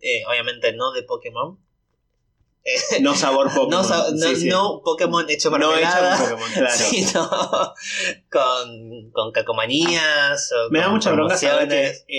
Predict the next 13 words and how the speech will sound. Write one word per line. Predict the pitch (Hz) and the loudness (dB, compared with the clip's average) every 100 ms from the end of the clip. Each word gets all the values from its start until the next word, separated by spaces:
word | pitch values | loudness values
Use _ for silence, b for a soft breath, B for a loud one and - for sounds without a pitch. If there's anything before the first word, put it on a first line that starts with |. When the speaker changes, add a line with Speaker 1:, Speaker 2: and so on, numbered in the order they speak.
| 127 | -4
Speaker 2:
eh, | 127 | -4
de | 127 - | -8 -2
todo | 156 165 | 0 2
el | |
merchandising | 151 - 127 127 135 156 135 | 0 -2 -4 -4 -4 -6 -6
que | 123 | -8
existió, | - 117 - - 127 147 160 127 | -8 -14 -12 -4 -2 0 -2 -4
acá, | 113 139 143 165 | -4 0 0 0
al | 123 123 | -4 -2
menos | 139 135 | -4 -6
Argentina, | 110 113 123 139 | -12 -10 -6 -4
llegó | 135 120 123 131 | -4 -8 -4 -4
el | 120 | -6